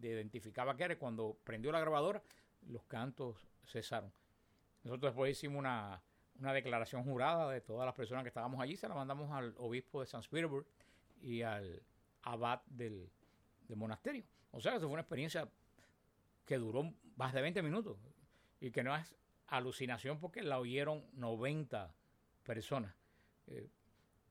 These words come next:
y nos decía un monje del monasterio que siempre tiene relación con nosotros, Father Joseph, nos decía que, que eso era porque había uno, una, una adoración muy fuerte en ese momento. Los ángeles se unieron a, a nuestra adoración.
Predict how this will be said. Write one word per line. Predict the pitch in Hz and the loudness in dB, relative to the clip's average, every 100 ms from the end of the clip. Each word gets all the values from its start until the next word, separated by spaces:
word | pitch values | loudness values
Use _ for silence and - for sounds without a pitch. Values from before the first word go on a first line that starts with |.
| _ | _
y | 139 | -2
nos | 123 | 0
decía | 120 147 | 0 0
un | 147 | 0
monje | 135 147 151 | 2 0 2
del | 139 127 | 0 0
monasterio | 120 - 160 180 | 0 0 0 0
que | 170 123 | -4 -4
siempre | - 135 | -4 -4
tiene | 135 139 | -2 -2
relación | 131 120 139 | -2 -2 -2
con | 135 | -4
nosotros, | 120 156 143 | -2 -2 0
Father | 120 113 | 0 0
Joseph, | 160 131 - - - - - | -2 -2 -10 -16 -20 -14 -4
nos | 120 | -2
decía | 110 - 135 120 | -2 0 0 0
que, | 127 110 - - _ _ | -2 -4 -10 -20 _ _
que | 131 | -6
eso | - | 0
era | 151 | 0
porque | 170 185 | 0 2
había | 156 147 160 | 2 2 0
uno, | 165 - | -2 -2
una, | 147 151 139 117 - _ | -2 -2 -2 -4 -12 _
una | 143 147 | -4 -2
adoración | 139 127 - 139 143 | 0 0 -2 -2 -2
muy | 139 | -4
fuerte | - 143 147 127 | 2 2 2 0
en | 120 | -6
ese | 127 | -4
momento. | 131 117 139 143 | -4 -2 -2 -4
Los | 120 123 | -4 -4
ángeles | 123 139 131 | -4 -4 -4
se | 117 | -4
unieron | 117 131 139 123 | -2 -2 -2 -4
a, | 90 82 - _ _ _ _ _ _ | -8 -10 -18 _ _ _ _ _ _
a | 120 | -8
nuestra | 113 127 - 131 107 92 - _ - | -6 -6 -2 0 0 -2 -10 _ -4
adoración. | 117 113 101 - 240 | -2 0 -2 -4 -6